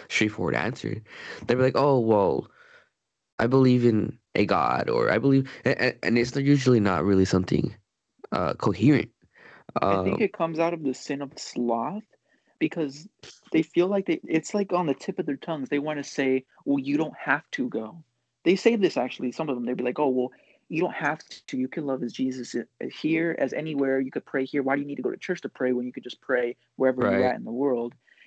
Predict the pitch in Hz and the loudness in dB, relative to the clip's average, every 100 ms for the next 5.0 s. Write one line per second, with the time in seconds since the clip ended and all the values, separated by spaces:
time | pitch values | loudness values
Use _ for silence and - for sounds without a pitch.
0 | - 160 - 190 202 160 - - 160 165 | -4 -4 -2 -4 -2 -2 -4 -6 -12 -12
1 | - - 139 135 135 - 131 147 143 123 | -14 -14 -6 -4 -4 -4 -2 -2 -2 -6
2 | 107 107 - - _ _ _ _ _ 147 | -8 -10 -16 -20 _ _ _ _ _ -4
3 | 139 - 175 139 113 120 - - _ _ | -4 -6 -2 -2 -2 -6 -12 -20 _ _
4 | _ _ _ _ - 135 127 117 101 | _ _ _ _ -2 0 2 0 -4